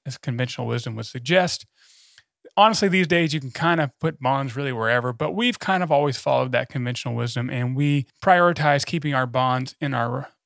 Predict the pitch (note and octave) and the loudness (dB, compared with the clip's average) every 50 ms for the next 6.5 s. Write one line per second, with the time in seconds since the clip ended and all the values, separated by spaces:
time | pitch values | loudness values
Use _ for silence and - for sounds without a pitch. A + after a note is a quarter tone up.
0 | _ _ D3+ D#3 D#3 D#3 D3+ D#3 D3 C#3 C3+ C3+ C3 B2+ B2+ B2+ C3 - - C#3 | _ _ 0 2 2 2 2 0 -2 0 0 0 -2 -2 -2 -4 -6 -8 -8 -6
1 | B2+ A#2+ - - D3 C#3+ - C3 B2 A#2+ A#2+ A#2 A#2 A#2 A#2 A2+ A2+ A2+ - - | -6 -4 -2 -2 -2 0 0 0 0 2 2 0 0 0 0 -2 -4 -4 -8 -12
2 | _ _ _ _ _ _ _ D#3+ D3+ C#3+ C#3 C3 A#2+ A2+ - _ _ _ _ - | _ _ _ _ _ _ _ 0 2 2 2 2 0 -2 -8 _ _ _ _ -2
3 | C#3+ B2 A#2+ A#2+ A2+ A2 A2 G#2+ G#2+ - - - D#3 D3+ C3+ C3 - C3+ C#3 C3 | 0 0 0 0 0 -2 -4 -6 -8 -10 -4 -2 -2 0 0 -2 -2 -2 -4 -4
4 | - - - C3+ A#2+ - - B2+ - - C3+ B2+ A#2+ A#2 A2 A#2 - - B2 A2+ | -4 -2 -2 -2 -2 -2 -6 -6 -4 -2 -2 0 0 -2 -4 -8 -6 -4 -4 -4
5 | A#2 - - C#3+ - - A#2+ C3+ C#3 C3+ C3+ B2+ B2+ B2 C3 A#2+ A#2 A2+ A2+ A2+ | -4 -4 -6 -4 -4 -2 -2 0 2 4 6 6 4 4 0 0 0 2 2 2
6 | A2 G#2+ A2 A2 A2+ G#2 G#2+ G2+ A#2 | 2 2 0 -2 -2 -2 -4 -6 -6